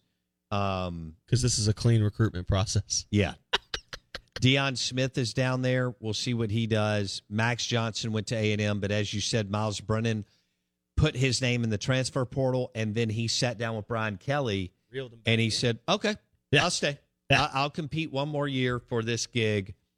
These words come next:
Speaker 1: and if I get it and I stay healthy, things could really, really line up, um, for me."
Speaker 2: What L S U has done in the transfer portal, like you said, is it's huge. And you know what it comes down to? It comes down to a smart hire by Brian Kelly.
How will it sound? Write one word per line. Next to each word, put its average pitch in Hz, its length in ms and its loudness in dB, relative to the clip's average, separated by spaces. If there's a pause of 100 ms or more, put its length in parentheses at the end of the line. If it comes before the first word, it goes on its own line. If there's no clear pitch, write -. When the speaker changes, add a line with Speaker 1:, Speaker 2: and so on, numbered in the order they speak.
(240)
Speaker 1:
and 113 140 4
if 107 160 0
I 135 140 2
get 135 260 -2
it 127 120 -4
and 110 80 -6
I 113 100 -2
stay 120 260 -2
healthy, 104 540 -4 (720)
things 123 280 4
could 104 160 0
really, 110 680 4
really 101 380 2
line 95 320 -2
up, 85 340 -4 (380)
um, 80 580 -2 (880)
for 101 100 0
me." 82 220 -6
Speaker 2:
What 151 200 6
L 190 160 4
S 269 160 0
U 202 100 2
has 123 160 2
done 131 220 4
in 117 80 -2
the 107 80 -2
transfer 123 340 0
portal, 107 240 2
like 110 160 2
you 117 80 0
said, 113 180 2
is 110 160 0
it's 135 200 0
huge. 175 360 4
And 147 160 2
you 147 80 2
know 196 140 4
what 208 100 4
it 143 60 -2
comes 147 200 -2
down 131 260 2
to? 175 180 0
It 175 80 -6 (400)
comes 156 180 2
down 175 200 4
to 165 120 0
a 127 60 2
smart 147 600 0
hire 123 480 2
by 107 200 0
Brian 107 320 0
Kelly. 90 380 -2